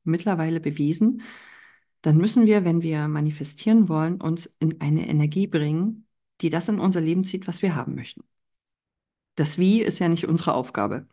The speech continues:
<laughs> Ja, was wäre, wenn's geil wird? Ich liebe diese Frage, weil es mich sofort in einen Zustand der Begeisterung, der Freude, der Fülle, des „Oh mein Gott“,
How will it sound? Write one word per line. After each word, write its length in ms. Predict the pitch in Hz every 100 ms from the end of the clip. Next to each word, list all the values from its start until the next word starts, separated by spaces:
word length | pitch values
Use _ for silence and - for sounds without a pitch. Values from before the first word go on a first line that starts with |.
| 156
<laughs> 480 | 214 - 180 151 233 - - _ _ _ _ -
Ja, 280 | 143 190 190 - _ _ _ -
was 180 | 180 156
wäre, 220 | 156 151
wenn's 240 | 147 147
geil 280 | - 104 -
wird? 280 | 117 - - _ _ _ _
Ich 240 | - 151 -
liebe 440 | 156 180 190 180
diese 340 | 175 156 151 151
Frage, 640 | - 143 147 143 143 170 185 _ _ _ _ _ _ _ _ _ _
weil 260 | - 160 165
es 260 | 165 156 - 156 -
mich 260 | 208 220
sofort 680 | - 190 - 170 170 170 - _ _ _
in 220 | - 151
einen 420 | 151 160 156 151 -
Zustand 460 | 226 220 170 156
der 80 | 151
Begeisterung, 880 | 151 160 175 220 - 151 151 156 156
der 180 | 147 147
Freude, 640 | - 101 165 180 175 143
der 180 | 151 147
Fülle, 600 | - - 208 175 156 151 - - - - _ _ _ _ _ _
des 320 | 190 165 - -
„Oh 120 | 220
mein 460 | 214 185 196 190
Gott“, 480 | 190 185 160 - -